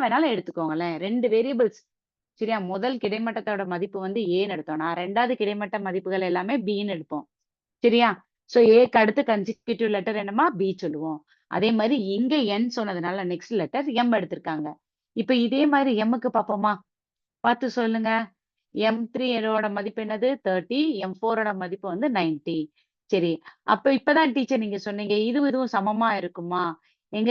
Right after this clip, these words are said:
செக் பண்ணிடுவோமா? இப்ப இதை என்ன செய்யலாம்? சுருக்க முடியுமா? ஆமாவா இல்லையா? அப்ப சுருக்குனா என்ன வரும்? ஒன் is to மூணு. இதையும் சுருக்குனாலும் ஒன் is to மூணு. அப்ப கொஸ்டின் என்ன கேட்டிருக்காங்க?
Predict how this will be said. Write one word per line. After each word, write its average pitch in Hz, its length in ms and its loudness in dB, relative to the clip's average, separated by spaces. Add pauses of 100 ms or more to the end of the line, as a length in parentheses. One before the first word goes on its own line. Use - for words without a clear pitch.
செக் 202 200 0
பண்ணிடுவோமா? 220 600 0 (760)
இப்ப - 140 -8
இதை 202 120 -4
என்ன 233 180 0
செய்யலாம்? 240 480 0
சுருக்க 220 260 -4 (120)
முடியுமா? 233 420 2 (760)
ஆமாவா 220 400 -2
இல்லையா? 233 360 2 (380)
அப்ப 220 180 -8
சுருக்குனா 247 380 0
என்ன 247 140 2
வரும்? 247 340 2
ஒன் 202 200 -2
is 214 140 -6
to 220 180 -8
மூணு. 175 320 -2 (500)
இதையும் 240 400 2
சுருக்குனாலும் 226 680 -2
ஒன் 226 200 0
is 202 160 -6
to 220 140 -8
மூணு. 170 320 0 (440)
அப்ப 190 280 0 (800)
கொஸ்டின் 247 340 2
என்ன 240 140 2
கேட்டிருக்காங்க? 220 560 -4